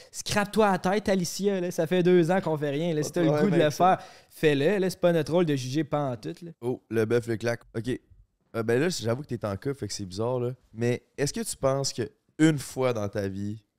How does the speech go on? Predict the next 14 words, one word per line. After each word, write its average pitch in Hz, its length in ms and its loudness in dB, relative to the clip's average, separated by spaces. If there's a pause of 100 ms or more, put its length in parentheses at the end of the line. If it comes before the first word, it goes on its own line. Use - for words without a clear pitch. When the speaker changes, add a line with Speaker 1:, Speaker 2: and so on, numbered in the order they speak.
(240)
Speaker 2:
tu - 120 -12
vas 101 80 -4
avoir 98 240 -2
une 95 120 -4
relation 95 480 -8
avec 90 300 -10
un 92 160 -10
gars 95 240 -6
ou 95 160 -6
jamais 90 640 -8
de 80 120 -20
la 85 40 -12
vie ? 202 240 -6
Speaker 1:
Hmm. 104 140 -12